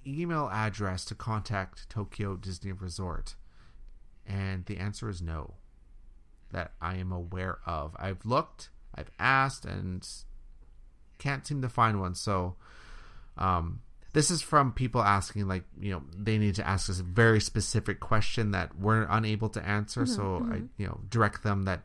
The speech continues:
Speaker 1: they need to phone the resort to contact someone there because, you know, we don't know the answer.
Speaker 2: Yeah. And they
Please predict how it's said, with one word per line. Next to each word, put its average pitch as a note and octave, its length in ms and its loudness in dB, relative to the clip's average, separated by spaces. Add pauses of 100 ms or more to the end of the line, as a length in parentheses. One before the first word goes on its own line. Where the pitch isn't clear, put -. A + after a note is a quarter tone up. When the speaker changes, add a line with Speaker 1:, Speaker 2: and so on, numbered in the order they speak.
(120)
Speaker 1:
they G2+ 300 -2
need G2+ 220 2
to G2+ 60 0
phone G2 240 2
the G2 100 2
resort F#2 520 0
to F#2 140 -8 (200)
contact F#2+ 440 0
someone F#2+ 320 0
there F2+ 140 0
because, F2 440 -6
you F2+ 80 -6
know, E2 140 -6
we F#2+ 80 0
don't F2 160 0
know F2+ 120 2
the F2+ 160 -2
answer. F2+ 540 -4 (300)
Speaker 2:
Yeah. G3+ 300 -2 (120)
And C4+ 140 2
they - 40 4